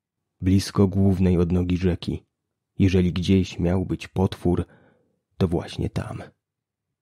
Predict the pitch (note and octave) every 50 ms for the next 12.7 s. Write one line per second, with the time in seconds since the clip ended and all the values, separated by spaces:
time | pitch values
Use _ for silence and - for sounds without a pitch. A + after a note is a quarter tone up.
0 | _ _ _ _ _ _ - G#2+ F#2 F#2 F2 F2+ F2+ F2+ F#2 F#2 F2+ F#2+ F#2 F2+
1 | F#2+ F#2+ F#2 F#2 F#2+ E2 E2 E2 - - F#2 - - - - F#2+ G2+ G#2 G#2 -
2 | - B2+ A2+ - - - E2+ F#2 F#2+ F#2+ - - - - G2+ G#2 G#2 G#2 F#2+ -
3 | G2+ F#2+ - - G2 F#2 - - F2+ - - - G#2 G#2 - - - - G#2+ G2+
4 | F#2+ F#2+ - - G2+ G2+ G#2 G2 - - G2+ F#2 - F#2+ F2 G2 F#2+ F#2+ G2 G2
5 | G2 G#2 F#2+ F#2 F#2 F#2+ F#2+ F#2 E2+ E2+ F2 F#2 - - - - _ _ _ _
6 | _ _ _ _ _ - G2+ F#2+ F#2 G2 F2+ - - G2+ F#2+ F#2+ F#2+ F2 F2 E2+
7 | E2 F2 F#2 E2+ F#2+ F2+ - - F2+ F2+ - E2+ F2 - - - - - - -
8 | - - _ _ _ _ _ _ _ _ _ _ _ _ _ _ - - G#2 -
9 | - F#2+ F#2 F2+ F#2+ F2+ F#2+ F2 E2 - - - - - _ _ _ _ _ _
10 | _ _ - G#2 F#2+ F2+ F2+ F2 F2 F2 - - F#2+ F#2 F#2+ F#2 F#2+ F2+ E2+ D#2
11 | D#2+ E2+ - - F2+ F2 F2 F2 G2 E2+ G2 F#2+ F#2+ F2 F#2 F2 F2 E2+ - -
12 | - G2 F#2+ F#2 F2+ F2 F2 - - - - - -